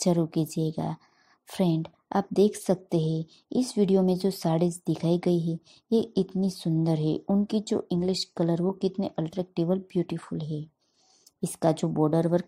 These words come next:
किया हुआ है वो फ्रेंड कितना ब्यूटीफुल लगता है। फ्रेंड, इस वीडियो देखकर आप कुछ आइडियाज़ ले सकते हैं कि आज के ट्रेंड में कैसा कलर कॉम्बिनेशन की साड़ी के साथ कौन से कलर का ब्लाउज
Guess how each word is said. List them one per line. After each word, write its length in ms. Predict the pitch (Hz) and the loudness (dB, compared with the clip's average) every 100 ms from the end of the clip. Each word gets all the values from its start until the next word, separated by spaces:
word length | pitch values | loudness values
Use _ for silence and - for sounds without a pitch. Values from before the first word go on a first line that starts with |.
| - | -2
किया 220 | 160 165 | 0 0
हुआ 260 | 165 165 160 | 0 0 -2
है 160 | 165 160 _ _ - _ - | -2 -4 _ _ -20 _ 0
वो 100 | 202 | 2
फ्रेंड 320 | 202 202 196 190 | 2 2 2 2
कितना 320 | 190 185 196 208 | -2 0 -2 -2
ब्यूटीफुल 580 | 170 165 170 170 180 156 | 0 -2 -2 -2 -2 -2
लगता 360 | 156 - - | -2 -4 -6
है। 240 | 151 156 156 _ _ _ _ _ | -4 -4 -6 _ _ _ _ _
फ्रेंड, 320 | - 175 156 151 _ _ - | -2 0 0 -2 _ _ -4
इस 220 | 220 - | -2 0
वीडियो 280 | 208 202 208 | 0 4 2
देखकर 400 | 175 180 185 185 | 2 0 0 -2
आप 220 | 180 180 - | 0 -4 -4
कुछ 200 | 180 - - | -6 -4 -2
आइडियाज़ 500 | 160 160 185 180 180 | 0 2 0 0 0
ले 100 | 165 | -2
सकते 420 | 156 160 - - | -4 -10 -10 -8
हैं 180 | 151 156 - _ _ - | -6 -6 -10 _ _ -4
कि 100 | - - | -2 0
आज 180 | 170 170 | 0 0
के 140 | - | -2
ट्रेंड 320 | 180 170 160 156 | -2 0 2 2
में 120 | 156 156 | -2 0
कैसा 300 | 202 202 220 214 | 0 0 -2 0
कलर 200 | 185 180 185 | 0 0 -2
कॉम्बिनेशन 640 | 165 165 160 160 160 160 156 | -2 -2 -2 -2 -4 -6 -6
की 140 | - 160 _ _ _ - | -6 -8 _ _ _ -6
साड़ी 300 | 175 160 156 | -2 0 0
के 140 | 170 | -2
साथ 340 | - 165 160 - - | -4 -6 -6 -10 -4
कौन 180 | 202 | -2
से 160 | 202 208 202 | -2 -4 -2
कलर 240 | 165 156 | -4 -2
का 160 | 160 160 | -4 -6
ब्लाउज 500 | 151 147 151 151 - | -4 -2 -2 -4 -12